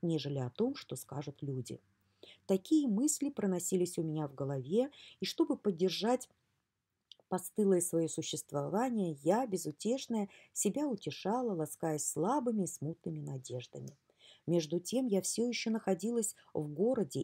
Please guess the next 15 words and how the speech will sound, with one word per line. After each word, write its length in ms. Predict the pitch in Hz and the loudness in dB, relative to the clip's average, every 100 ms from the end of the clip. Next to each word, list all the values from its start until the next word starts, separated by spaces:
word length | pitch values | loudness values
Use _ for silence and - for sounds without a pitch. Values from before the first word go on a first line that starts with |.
| - | -2
и 80 | 165 | 0
не 140 | 165 | 0
знала, 340 | 151 151 147 151 | -2 -2 -2 -4
что 200 | - 160 | -6 -4
делать, 460 | 170 247 180 - 156 | 2 4 2 0 -4
ибо 280 | 139 147 - - - | 0 -2 -2 -12 -4
Дона 380 | 147 240 226 | 2 2 2
Фернандо 640 | 175 156 147 151 185 247 247 220 | 0 -2 -2 -2 -2 0 -2 0
я 100 | 151 | -2
нигде 420 | 143 135 131 156 | -2 -4 0 0
не 140 | 214 | 2
могла 500 | 175 135 131 135 170 - _ _ _ - | 0 -2 -4 -4 -4 -8 _ _ _ -6
найти. 580 | 175 202 202 - 233 135 _ _ _ _ | -2 -2 -2 -4 -4 -6 _ _ _ _
Как 240 | - 156 139 | -6 -6 -6
вдруг 520 | 139 180 262 320 | -4 0 2 0